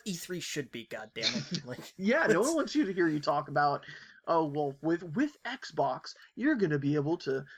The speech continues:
Speaker 2: watch, you know, Reading Rainbow while doing that." Like,
Speaker 1: How,
Speaker 2: no one's gonna wanna
Speaker 1: like,
Speaker 2: fucking hear that shit.
Speaker 1: like, they spent so much time on the smart glass one year, and really, how, how important has that been? How
Speaker 2: No, it, it
Speaker 1: involved
Speaker 2: looked
Speaker 1: has that been?
Speaker 2: awesome. It was like,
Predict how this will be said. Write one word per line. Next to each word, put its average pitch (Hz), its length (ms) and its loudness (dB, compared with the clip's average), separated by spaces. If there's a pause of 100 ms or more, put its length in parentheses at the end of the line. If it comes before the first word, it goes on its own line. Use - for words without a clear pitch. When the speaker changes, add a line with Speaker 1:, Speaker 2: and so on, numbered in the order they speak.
(180)
Speaker 2:
watch, 208 680 -2 (800)
you 190 80 2
know, 143 120 2
Reading 247 500 2
Rainbow 190 480 2
while 196 560 -2
doing 214 460 0
that." 202 140 2
Like, 147 120 2
Speaker 1:
How, 151 160 2
Speaker 2:
no 156 100 4
one's 156 260 2
gonna 135 180 0
wanna 139 200 -2
Speaker 1:
like, - 120 2
Speaker 2:
fucking 127 260 -2
hear 139 240 2
that - 180 -14
shit. 208 120 -6
Speaker 1:
like, 180 180 2
they 214 160 4
spent - 300 0
so 190 180 -2
much 196 180 -6
time 190 260 -2
on 175 80 -2
the 156 80 -6
smart 160 340 -4
glass 139 360 -2
one 143 180 -4
year, 127 360 -4
and 151 200 -2 (220)
really, 180 380 4
how, 160 560 -4 (140)
how 185 440 -2 (140)
important 156 480 -2
has - 160 -12
that 147 160 -6
been? - 240 -10 (640)
How 165 220 2
Speaker 2:
No, 151 240 4
it, 170 80 -2
it 170 100 4
Speaker 1:
involved 190 340 6
Speaker 2:
looked 180 240 -2
Speaker 1:
has 123 80 -2
that 143 60 -8
been? - 80 -4
Speaker 2:
awesome. 175 420 -6
It 165 60 2
was 165 200 2
like, 143 280 0